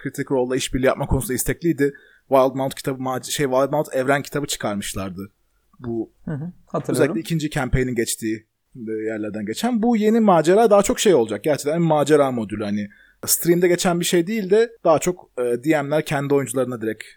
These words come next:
Speaker 1: macera oynatsınlar diye. Hani ve işte daha, e, şeyle başlıyor işte macera bu daha çok canavarımsı ırkların yaşadığı Jorhas ülkesi adlı yerde başlayacak ve oradan da şu anki campaign'in geçtiği işte bu daha Kuzey Afrika ve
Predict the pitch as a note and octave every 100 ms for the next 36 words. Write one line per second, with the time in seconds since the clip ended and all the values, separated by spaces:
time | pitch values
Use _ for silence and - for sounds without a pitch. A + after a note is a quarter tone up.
0 | - B2 A2+ G#2+ G#2+ G#2+ G#2+ - A2+ G#2+
1 | A2 F#3 A#3 _ _ _ _ _ B2+ B2
2 | D3+ G3 F#3+ - F3+ E3 E3+ F3+ E3 -
3 | - C3 C3+ C3 C3 B2+ C3 C3+ F#3 F#3+
4 | F#3 F#3 - F#3 D#3+ - D#3 C#3+ C#3+ D3+
5 | D#3 D#3 C#3+ D3 D3 _ _ _ - D3
6 | E3 D3+ D3 C#3+ D3+ D#3+ - F#3 E3 D#3+
7 | D#3 D3 E3 D#3+ D3 D3 C#3+ E3+ F3+ -
8 | - D#3 - F3+ F#3 E3+ E3 F3+ F3 F3
9 | F3 - G3+ G3+ F3+ D#3 D3+ C#3+ C#3 E3
10 | F3+ - - - - - F#3+ E3+ - D3+
11 | D3 D3+ D3+ C#3 - F3+ G3 F#3+ - D#3+
12 | D#3+ D3+ D3 D#3 D#3 - _ _ _ -
13 | - E3 D3+ - D3+ D#3 C#3+ C#3 C#3+